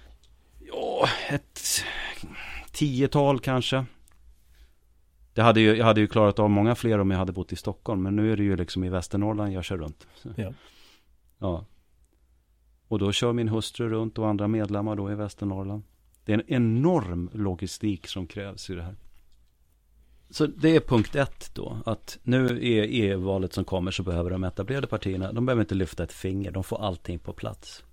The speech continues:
Speaker 1: Medans jag kommer vara del, och förmodligen även du, i en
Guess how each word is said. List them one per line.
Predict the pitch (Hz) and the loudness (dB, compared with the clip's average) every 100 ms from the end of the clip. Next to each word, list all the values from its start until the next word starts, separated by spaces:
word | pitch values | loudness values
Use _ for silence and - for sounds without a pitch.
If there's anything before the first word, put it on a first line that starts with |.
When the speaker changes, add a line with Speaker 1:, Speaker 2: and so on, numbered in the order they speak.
| _ - - - _ | _ -20 -20 -20 _
Speaker 1:
Medans | - 101 95 90 - - - - - - - _ - - - _ - | -4 0 0 -2 -4 -8 -14 -20 -20 -20 -20 _ -20 -20 -20 _ -4
jag | 113 95 | -2 2
kommer | 101 98 | 2 4
vara | 98 | 2
del, | 87 90 90 90 | 0 0 0 0
och | 92 | -2
förmodligen | 101 92 95 98 | 0 0 0 2
även | 110 87 87 | 2 0 -2
du, | 90 98 - - - - - | -2 -4 -6 -16 -20 -20 -10
i | - 104 98 101 | 0 2 4 0
en | - 110 95 95 | 0 2 2 2